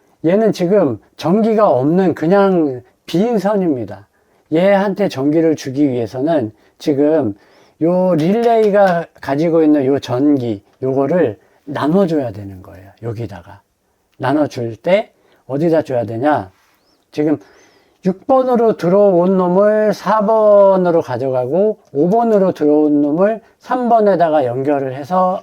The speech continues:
빼줘야 되는 거예요. 그러니까 오 번과 육 번, 여기죠.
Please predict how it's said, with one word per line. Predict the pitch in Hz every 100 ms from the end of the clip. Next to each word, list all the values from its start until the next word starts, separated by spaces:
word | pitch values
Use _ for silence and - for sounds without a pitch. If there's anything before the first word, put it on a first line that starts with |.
| -
빼줘야 | - 233 220 190
되는 | 135 123 110
거예요. | 104 101 101
그러니까 | - 139 135 127 185 202 - - _
오 | -
번과 | 139 190 170 127
육 | 117 -
번, | 120 95 _ _ _ -
여기죠. | 165 151 107